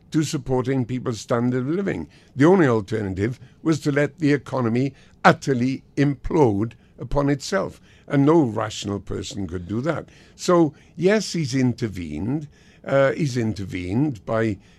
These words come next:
taking Labour's idea of free-, freezing energy prices. That's one of the dangers of early announcements of policies, by the way.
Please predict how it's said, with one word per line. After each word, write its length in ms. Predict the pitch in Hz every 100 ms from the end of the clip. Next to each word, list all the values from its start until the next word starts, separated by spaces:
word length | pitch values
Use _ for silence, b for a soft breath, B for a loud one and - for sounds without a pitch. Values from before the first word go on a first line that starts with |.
| b
taking 440 | - 143 131 127 113
Labour's 420 | 120 131 107 87
idea 540 | 92 80 95 107 139 - b b
of 160 | 135 123
free-, 400 | - 165 151 -
freezing 580 | - - 170 147 180 285
energy 460 | 220 240 208 147 110
prices. 680 | - 90 85 - 69 - - b b
That's 220 | 127 113
one 160 | 135 147
of 120 | 127
the 80 | 101
dangers 580 | 87 101 92 90 113 104
of 120 | 110
early 240 | 123 120
announcements 640 | 120 139 156 143 110 95 110
of 100 | -
policies, 500 | 101 98 98 101 92
by 180 | - 104
the 100 | 98
way. 240 | 120 120